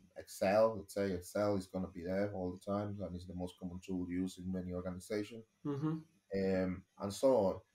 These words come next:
Speaker 1: Um, but a part of that project is, like, they need to show, uh, which is a common thing that you need to develop as a data professional,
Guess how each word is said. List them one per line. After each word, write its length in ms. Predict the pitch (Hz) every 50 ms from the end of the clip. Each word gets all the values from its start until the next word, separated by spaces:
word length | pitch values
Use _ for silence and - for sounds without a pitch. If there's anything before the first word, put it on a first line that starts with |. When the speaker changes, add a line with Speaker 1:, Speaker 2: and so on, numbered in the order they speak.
| _ _ _ _ -
Speaker 1:
Um, 480 | - 123 131 135 139 143 143 143 139 - - _ _ _ _ _ _ _ 147
but 260 | 135 131 139 139 - -
a 20 |
part 220 | - - 160 160 160
of 100 | 156 151
that 200 | 147 143 127 -
project 420 | - 143 143 - - 101 90 - -
is, 240 | 101 101 98 - - -
like, 260 | 107 101 101 101 - - -
they 120 | - 101
need 320 | 101 107 123 135 139 139 -
to 160 | - 120 95 - - _ _ _ _ _ _ _
show, 720 | - - - - - - - 123 143 139 113 90 73 - - - _ _ _ _ _ _ _ _ 98 -
uh, 420 | 90 90 92 92 90 87 85 80 76 87 - _ _
which 180 | - 92 92 90
is 320 | - - - - - -
a 60 | 104 92 -
common 220 | - 107 104 101
thing 320 | 92 95 - 113 110 104 98
that 140 | - 90 87
you 60 | 92 87
need 180 | 87 87 85
to 80 | - -
develop 400 | - - - 98 101 95 90 - 82
as 140 | 85 -
a 40 | - - _ _ _ _ _ _ - 95
data 240 | - - - -
professional, 680 | - - - - - 104 104 101 - 92 92 - - 95